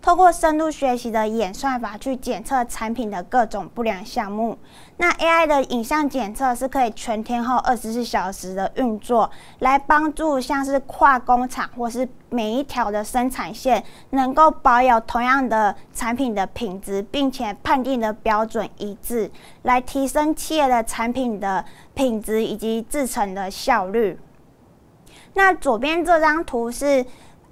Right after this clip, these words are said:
是一个老旧没办法联网的设备机台，我们则是用A I的影像方式将这些设备资讯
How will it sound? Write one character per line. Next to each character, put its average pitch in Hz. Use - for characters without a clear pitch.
是 349
一 277
个 240
老 214
旧 277
没 240
办 277
法 220
联 220
网 220
的 190
设 254
备 226
机 220
台， 196
我 -
们 247
则 254
是 277
用 294
A -
I 269
的 247
影 202
像 269
方 240
式 247
将 269
这 262
些 254
设 269
备 247
资 233
讯 220